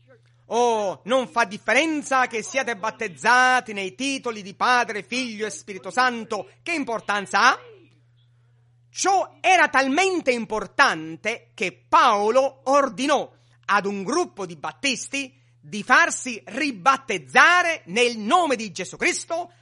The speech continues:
affinché lo Spirito Santo potesse scendere su di loro. E ciò ha indotto pure questo apostolo ad esclamare: "Se un angelo dal cielo venisse a predicarvi un altro Vangelo,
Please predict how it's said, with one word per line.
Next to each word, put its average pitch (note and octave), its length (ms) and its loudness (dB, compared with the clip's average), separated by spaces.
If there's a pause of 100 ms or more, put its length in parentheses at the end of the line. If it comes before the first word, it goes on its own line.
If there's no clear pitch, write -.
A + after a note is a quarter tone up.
(140)
affinché B3 560 0
lo G#3+ 100 -4
Spirito F#3+ 500 -12
Santo D4+ 800 -2
potesse A#3 500 -2
scendere G3+ 800 -4
su - 160 -14
di F3 100 -10
loro. A#3 280 2 (840)
E F3 180 -10
ciò D4+ 320 0 (380)
ha G#3 140 4
indotto G#3+ 640 -4
pure C4+ 600 -2
questo C4+ 460 -6
apostolo A#3 800 -4
ad G3+ 160 0
esclamare: G#3+ 840 -2 (720)
"Se - 300 -2
un C4 180 2
angelo E4+ 500 0
dal G#3+ 200 -2
cielo F#3+ 440 -2
venisse A3 460 -4
a F#3 80 -2
predicarvi F#3 920 0
un G3 160 -6
altro A#3+ 360 -2
Vangelo, C4 680 0